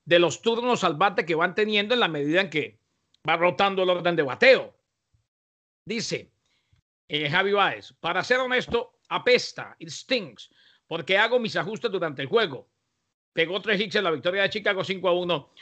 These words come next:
sobre los Cardinals de San Luis. "Observo mi swing, observo hacia dónde fue la pelota, dónde estuvo el contacto. Estoy enojado, estoy realmente enojado por no tenerlo." Báez está bateando doscientos cinco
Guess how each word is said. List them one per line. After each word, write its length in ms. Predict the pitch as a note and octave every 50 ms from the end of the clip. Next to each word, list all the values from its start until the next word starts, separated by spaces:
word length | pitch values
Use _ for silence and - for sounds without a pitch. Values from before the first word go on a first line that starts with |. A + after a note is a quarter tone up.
| - _
sobre 260 | - - D#3+ E3 E3
los 180 | D#3+ D#3 C#3+ -
Cardinals 420 | - G3 G3+ G3+ G3+ F#3 F3 E3
de 60 | D#3 C3
San 140 | D3 D#3+
Luis. 220 | G3+ A3 F#3+ C#3 - -
"Observo 500 | F3+ F3+ D#3 - - A#3+ B3+ B3 C4+ C4+
mi 100 | B3+ A3+
swing, 440 | D#3 - F#3 G3 E3+ D#3 E3+ G3 A3+ - _ _ _ _ _ _ _ _ _ -
observo 420 | F3 F3+ C#3+ - A3 A3+ A#3 B3+
hacia 180 | B3 F3+ G3+ F#3
dónde 220 | G3 G#3 A3 G#3+
fue 120 | F3+ A#3
la 140 | A3+ A3 A3 -
pelota, 380 | A#3+ A3 G#3 G#3 G#3 - G#3+ F#3
dónde 240 | F#3+ G3+ G#3+ A3
estuvo 220 | G#3 - A#3 A#3 A3+
el 60 | A3
contacto. 460 | B3 B3 A3+ F3 A3 G3+ F3+ - G#3+ F#3
Estoy 260 | - - G3+ G#3+ A3+
enojado, 420 | A#3 A#3 G3+ G3+ G3 G3 G#3 G3
estoy 160 | E3+ - G3
realmente 440 | F#3+ G3+ G#3 G3+ G3+ G#3 G#3 F#3 G3
enojado 480 | F#3+ D#3+ D3+ F3 F#3 F#3+ G3 E3+ - - _ _ _ _ _
por 180 | - E3+ E3+ E3
no 180 | F3 G3 G3 D3
tenerlo." 560 | G#3 G3 G3 G#3+ G#3 F#3 D#3 A#2+ G#2+ - _ _ _ _ _ _ _ -
Báez 260 | D3 F3+ G#3 G3+ F3
está 200 | E3 - F#3 F#3
bateando 480 | G3 G#3 - G#3 G#3 G3 F#3 E3 D#3
doscientos 640 | D3+ C#3+ C3+ - - G#3+ C4+ C#4 C4+ - D4 C4 -
cinco 520 | - B3 A3 F#3 E3 C3+ - G#3 A3+ -